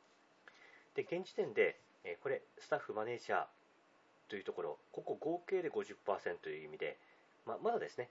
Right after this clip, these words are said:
マネージャーに対してその固定で何パーセント支払うというところまでは実はまだ行ってなかったりします。まあ、でももうじきですね、まあ、チームのマネー-、チームを持っていても、まだそこでマネージャーとしてその分配を受けるというルールはできてないんですが、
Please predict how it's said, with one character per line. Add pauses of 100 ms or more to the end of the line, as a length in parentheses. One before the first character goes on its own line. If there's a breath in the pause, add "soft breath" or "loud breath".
マ
ネ
ー
ジ
ャ
ー
に
対
し
て (260)
そ
の (240)
固
定
で (380)
何
パ
ー
セ
ン
ト
支
払
う (140)
と
い
う
と
こ
ろ
ま
で
は
実
は
ま
だ (120)
行
っ
て
な
か
っ
た
り
し
ま
す。 (840)
ま
あ、
で
も
も
う
じ
き
で
す
ね、 (180)
ま
あ、
チ
ー
ム
の
マ
ネ
ー-、 (200)
チ
ー
ム
を
持
っ
て
い
て
も、 (360 loud breath)
ま
だ
そ
こ
で
マ
ネ
ー
ジ
ャ
ー
と
し
て
そ
の (260)
分
配
を
受
け
る
と
い
う
ル
ー
ル
は
で
き
て
な
い
ん
で
す
が、